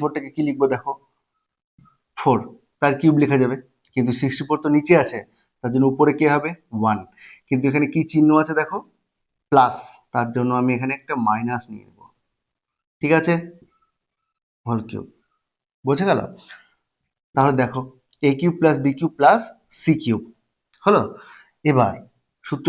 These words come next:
কি ছিল? এ কিউব প্লাস বি কিউব প্লাস সি কিউব মাইনাস থ্রি এবিসি, তাহলে মাইনাস থ্রি এ কত? এই ওয়ান by এ, এটা হচ্ছে বি, সি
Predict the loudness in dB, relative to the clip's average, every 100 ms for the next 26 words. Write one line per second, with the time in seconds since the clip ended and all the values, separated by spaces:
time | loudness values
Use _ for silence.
0 | 0 0 0 -2 -2 -4 -6 -6 -4 -4
1 | -4 -8 -10 -8 -8 -8 -6 -4 -2 0
2 | 2 4 2 0 2 4 2 -2 -10 _
3 | _ -4 -2 0 0 -2 -4 -8 -2 0
4 | 0 -2 -10 _ _ _ 2 2 4 2
5 | 0 -6 -10 _ _ _ _ _ _ _
6 | _ _ 6 6 4 -4 -6 0 2 2
7 | 2 2 0 -2 -2 -4 _ -6 -4 -2
8 | -4 -4 -8 -10 -16 -6